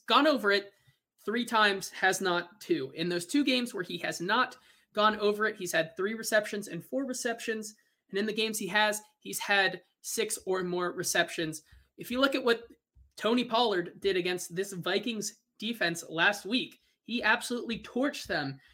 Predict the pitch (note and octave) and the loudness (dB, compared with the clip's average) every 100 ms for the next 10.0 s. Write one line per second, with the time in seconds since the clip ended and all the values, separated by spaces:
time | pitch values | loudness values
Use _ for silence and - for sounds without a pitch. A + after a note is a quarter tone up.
0 | _ _ F#3 F#3+ G#3 E3+ G3 G#3+ G3+ F#3+ | _ _ -2 0 0 4 4 4 4 4
1 | F3+ - F#3+ F3 E3+ F3 F3+ F3 F#3+ D#3 | 4 0 -4 -2 -2 -2 -2 -2 -2 -2
2 | D#3+ _ F3 F3 - D#3 D#3 C#3+ C#3+ D#3+ | -4 _ -4 -4 0 0 0 -6 -10 -4
3 | E3+ F3+ E3+ - E3 - B3+ A#3 - D#3 | -2 0 -2 -6 -10 0 2 2 -4 -6
4 | A3 A3+ - _ _ _ E3+ F#3+ F3 E3 | -6 -8 -14 _ _ _ -6 -4 -4 -6
5 | E3 E3 G3+ A#3 G#3 G3 - _ F#3+ F#3 | -2 0 0 -2 -6 -6 -10 _ -2 0
6 | G3+ - G#3 F3+ E3+ G3 F#3+ F#3 F#3 B3 | -4 -6 -6 -2 2 2 2 -2 -2 -2
7 | F#3 E3+ F#3+ - G3 G3 F3+ F#3 F#3 F3 | 0 0 0 -2 -4 -4 -4 -4 -6 -2
8 | E3+ E3+ F3+ G#3+ G#3 F#3 E3 F3 E3+ E3+ | 0 0 0 -4 -8 -4 0 2 2 -2
9 | - _ - E3 G#3 G#3+ A3 G3 F#3+ - | -14 _ -2 0 0 -2 -4 -2 -2 -4